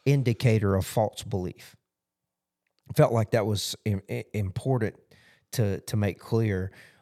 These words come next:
um, because false, a, a, uh, the other thing that we left off about the,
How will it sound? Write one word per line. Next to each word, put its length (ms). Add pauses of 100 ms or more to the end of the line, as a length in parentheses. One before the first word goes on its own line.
um, 460 (120)
because 640 (260)
false, 520 (100)
a, 180 (400)
a, 220 (1040)
uh, 160
the 220
other 340
thing 320
that 160
we 180
left 280
off 220
about 400
the, 320